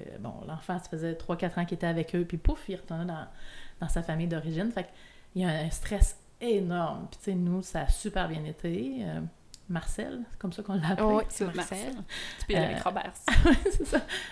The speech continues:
Speaker 1: A jamais fait d'aller-retour dans, dans sa famille, euh, biologique, tu sais. Donc, il y a, dès le départ, il y a eu un environnement stable, euh, ce qui est super, super avantageux. Puis, tu sais,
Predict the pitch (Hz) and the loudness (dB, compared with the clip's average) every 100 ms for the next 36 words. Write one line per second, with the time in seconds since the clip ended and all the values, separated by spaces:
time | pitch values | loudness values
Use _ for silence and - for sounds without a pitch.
0 | - 180 180 185 170 202 170 156 165 165 | -4 0 0 0 -2 -2 0 0 0 0
1 | 175 175 175 151 143 160 156 160 160 156 | 0 -2 -2 -4 -6 -8 -8 -8 -6 -4
2 | 160 160 147 147 165 151 160 160 156 156 | -4 -4 -6 -6 -8 -6 -4 -4 -4 -6
3 | - - 170 156 165 156 151 156 170 170 | -8 -6 -6 -4 -4 -4 -6 -4 0 0
4 | 165 170 170 170 160 160 160 151 156 151 | 0 2 0 2 -2 -2 -4 -4 -4 -4
5 | 151 160 - 160 156 160 - - - - | -4 -6 -4 -4 -4 -6 -12 -20 -20 -20
6 | - - - - 175 160 147 - - - | -20 -16 -14 -10 -4 -4 -4 -10 -18 -20
7 | - - - 170 - - 147 143 - - | -20 -20 -4 -4 -4 -2 -2 -2 -10 -18
8 | - - - - - - - 170 156 151 | -20 -20 -20 -20 -20 -14 -2 0 0 -4
9 | 156 151 160 165 - 156 - - - - | -2 -2 -2 -4 -6 -10 -10 -18 -14 -8
10 | - - | -8 -8